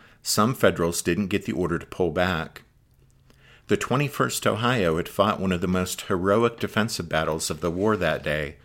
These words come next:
but because its parent brigade and division had joined the route back to Chattanooga around midday, it had no proper chain of command linking it to higher headquarters,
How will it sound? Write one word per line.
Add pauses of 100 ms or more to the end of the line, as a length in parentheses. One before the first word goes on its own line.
(400)
but
because
its
parent
brigade
and
division (280)
had
joined
the
route
back
to
Chattanooga
around
midday, (380)
it
had
no
proper
chain
of
command (200)
linking
it
to
higher
headquarters,